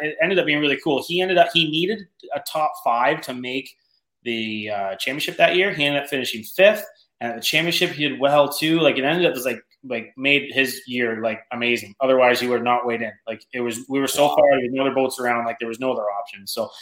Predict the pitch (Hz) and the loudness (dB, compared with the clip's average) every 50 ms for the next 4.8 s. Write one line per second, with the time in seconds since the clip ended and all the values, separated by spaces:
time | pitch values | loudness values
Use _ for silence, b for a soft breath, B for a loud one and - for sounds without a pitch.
0 | B B B B B B B _ - 117 113 113 - 131 139 135 135 139 123 110 | B B B B B B B _ -4 -2 -2 0 4 4 4 4 2 0 -2 -2
1 | 113 - 180 208 208 190 165 147 131 123 127 107 - - 117 127 123 123 117 135 | 0 2 4 4 4 4 2 0 -2 -4 -6 -8 -8 -4 -2 -2 -2 -2 -2 0
2 | 135 131 127 127 - - 143 151 156 156 147 147 143 143 139 139 139 135 135 135 | 0 2 2 0 -2 0 0 2 4 4 4 6 4 4 4 2 0 0 -2 -2
3 | 127 - 135 127 123 123 123 120 - b b b b b _ _ 123 117 117 117 | -2 0 0 2 2 2 2 0 -4 b b b b b _ _ 0 0 0 0
4 | 117 120 127 139 - - 139 - - 127 127 123 117 120 123 123 | 0 2 2 2 4 4 2 2 2 2 2 2 2 2 -2 -4